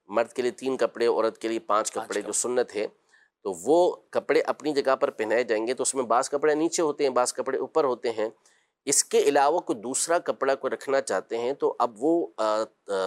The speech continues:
Speaker 1: اس اعتبار سے کہ وہ تبرک کے طور پہ رکھ رہے ہیں تو اس کے رکھنے میں حرج نہیں ہے۔ یہ تو صحیح احادیث طیبہ سے، آ، خود نبی پاک صلی اللہ علیہ وسلم نے اپنی شہزادی کے لیے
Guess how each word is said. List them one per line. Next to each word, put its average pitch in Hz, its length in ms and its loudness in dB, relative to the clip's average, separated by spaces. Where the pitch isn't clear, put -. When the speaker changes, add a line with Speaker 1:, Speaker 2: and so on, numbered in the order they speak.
Speaker 1:
اس - 180 -2
اعتبار 117 340 0
سے 156 140 -6
کہ 165 100 -6
وہ 160 60 -4
تبرک 151 420 0
کے 170 80 0
طور 123 160 -2
پہ - 120 -6
رکھ 101 240 -6
رہے 98 80 -8
ہیں 101 100 -8
تو 170 80 0
اس 185 120 2
کے 202 100 2
رکھنے 165 240 2
میں 160 100 2
حرج 98 180 -6
نہیں 101 240 -4
ہے۔ - 220 -10
یہ 139 40 -2
تو 143 100 -6
صحیح 147 380 0
احادیث 117 440 -2
طیبہ 127 360 -2
سے، 107 240 -2
آ، 98 260 0
خود 123 280 0
نبی 143 200 0
پاک 139 300 0
صلی 120 140 -4
اللہ 123 160 -2
علیہ 127 220 -2
وسلم 127 280 -2
نے 131 220 0
اپنی - 220 -8
شہزادی 110 460 -2
کے 127 180 -4
لیے 110 300 -4